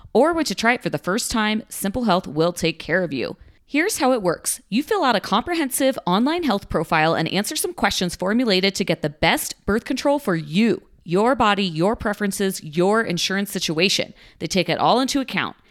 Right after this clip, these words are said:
A medical doctor will review your profile, figure out if you're a good candidate for birth control, recommend a product, and write a prescription. Then your birth control ships to your door on a reoccurring schedule. No interruptions.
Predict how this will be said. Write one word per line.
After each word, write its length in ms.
A 80
medical 440
doctor 360
will 180
review 300
your 140
profile, 580
figure 280
out 120
if 120
you're 100
a 80
good 200
candidate 420
for 120
birth 180
control, 480
recommend 360
a 40
product, 460
and 180
write 240
a 60
prescription. 640
Then 220
your 120
birth 180
control 300
ships 380
to 100
your 180
door 320
on 100
a 60
reoccurring 420
schedule. 480
No 480
interruptions. 760